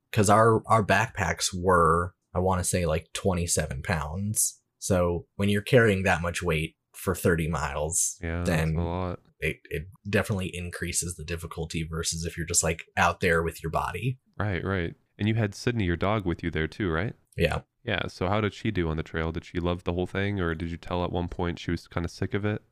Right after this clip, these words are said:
Speaker 1: Um, she definitely gets tired pretty easily, but she, she bounced back. She, d-, during the, 'cause obviously, like, in the beginning,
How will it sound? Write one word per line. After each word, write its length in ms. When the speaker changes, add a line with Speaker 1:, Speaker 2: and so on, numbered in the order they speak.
Speaker 1:
Um, 480
she 680
definitely 460
gets 300
tired 460
pretty 300
easily, 720
but 360
she, 800
she 180
bounced 420
back. 340
She, 520
d-, 120
during 560
the, 540
'cause 180
obviously, 560
like, 220
in 80
the 80
beginning, 640